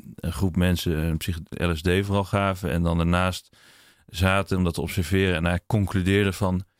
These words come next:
"Het heeft een gunstig effect." En dat was dan, grofweg gezegd, het onderzoek.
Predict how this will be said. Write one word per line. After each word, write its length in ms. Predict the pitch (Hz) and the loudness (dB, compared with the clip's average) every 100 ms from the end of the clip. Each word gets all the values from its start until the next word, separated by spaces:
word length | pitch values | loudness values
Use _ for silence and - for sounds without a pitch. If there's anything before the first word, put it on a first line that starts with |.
| _ | _
"Het 240 | 82 90 | -4 0
heeft 300 | 90 95 92 | 2 0 0
een 80 | 92 | -2
gunstig 400 | 85 101 92 92 | 0 0 0 -4
effect." 460 | - - 98 - - | -4 0 0 0 -6
En 120 | 85 | -2
dat 120 | 92 | 0
was 180 | 95 92 | -2 -2
dan, 300 | 98 90 85 - _ _ _ - - | -2 0 -2 -8 _ _ _ -20 -20
grofweg 500 | - 95 90 95 - | -8 -6 -2 -2 -2
gezegd, 440 | 85 92 92 - - _ _ _ | -2 -2 -2 -12 -20 _ _ _
het 120 | - - | -10 -2
onderzoek. 580 | 110 98 76 85 - | 2 2 2 -2 -2